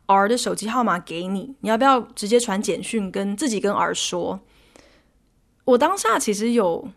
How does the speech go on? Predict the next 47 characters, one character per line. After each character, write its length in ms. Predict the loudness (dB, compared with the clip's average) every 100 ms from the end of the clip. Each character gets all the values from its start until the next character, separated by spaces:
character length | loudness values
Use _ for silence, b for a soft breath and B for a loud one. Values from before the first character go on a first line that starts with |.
| _ -4
愣 260 | 2 2
了 100 | 2
一 80 | -6
下， 400 | -8 -4 -4 -4 -8
虽 180 | -4 4
然 320 | 6 6 6
自 260 | 2 -2 -2
己 80 | 2
在 200 | 4 6
老 180 | 4 4
外 240 | 4 2
圈 300 | 2 0 0
打 220 | -2 -6
拼 200 | -4 -4
了 140 | 0 -2
这 100 | -2
么 140 | -6
多 240 | -4 -4 -4
年， 340 | -6 -10 -12 B B B B B B
可 80 | 0
是 100 | 2
我 220 | 4 2
不 160 | 2 2
得 100 | 2
不 100 | 2
承 200 | -2 -2
认， 180 | -2
就 80 | -2
是 320 | -4 -2 -4 -6 -16 -6
亚 280 | -6 -4
洲 360 | -4 2 2 4
那 160 | 2 0
种 400 | 0 -2 -4 -10 _ _ _ _
阶 260 | -8 -2 -2
级 240 | -2 -4
意 300 | -6 -4 -4
识 440 | -4 -4 -4 -6 -8 b b b b
应 120 | 0
该 80 | 2
还 260 | 2 0 -2
是 260 | -2 -2 0
蛮 340 | 0 -2 -6
根 260 | 0 2 2
深 280 | 0 -2 -4
蒂 200 | -6 -8
固 240 | -8 -10
的， 300 | -8 -10 -10